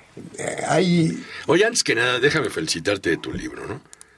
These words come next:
Speaker 2: La verdad es que lo he leído y está sensacional. La pedagogía de los valores.
Speaker 1: Ah, ¿te refieres?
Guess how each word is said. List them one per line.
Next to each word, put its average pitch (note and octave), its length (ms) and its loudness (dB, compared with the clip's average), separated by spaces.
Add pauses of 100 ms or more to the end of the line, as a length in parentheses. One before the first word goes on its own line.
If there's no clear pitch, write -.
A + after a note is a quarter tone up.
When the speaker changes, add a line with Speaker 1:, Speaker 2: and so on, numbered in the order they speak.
(420)
Speaker 2:
La D#2+ 200 0
verdad F#2 480 2
es F#2 220 0
que D#2 140 0
lo F2 100 4
he E2+ 60 6
leído D#2+ 380 2
y D2 80 -2
está D2 220 0
sensacional. C#2+ 1000 -2 (720)
La C#2+ 180 -2
pedagogía C#2+ 580 0
de E2+ 100 4
los C#2+ 180 0
valores. C2+ 760 -2
Speaker 1:
Ah, G2+ 160 2
¿te F2 120 0
refieres? F2+ 340 2